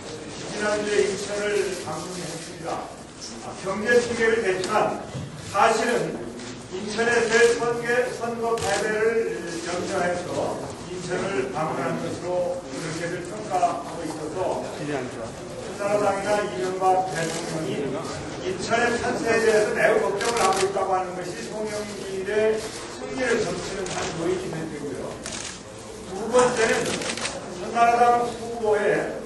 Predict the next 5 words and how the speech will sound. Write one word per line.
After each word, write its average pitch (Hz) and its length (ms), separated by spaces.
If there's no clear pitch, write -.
송영길 226 560
후보에 214 460
대한 208 220
흑색 247 400
선전입니다. 202 760